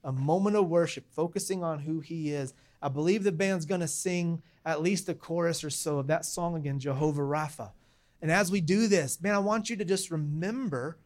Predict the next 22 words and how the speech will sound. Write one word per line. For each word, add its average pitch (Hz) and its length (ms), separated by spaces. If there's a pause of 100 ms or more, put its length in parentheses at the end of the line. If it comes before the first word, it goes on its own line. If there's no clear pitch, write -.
(460)
that - 140
this 240 240
isn't 233 240
just 220 260 (100)
a, 165 200
a, 143 60 (260)
a 151 80
word 185 600
that 156 120 (920)
doesn't 160 260
really 170 240
make 175 220
much 165 200
sense 170 280
in 160 80
our 165 160
language, 165 440
but 147 200
this 165 200
is 151 280
about 143 560
God, 147 400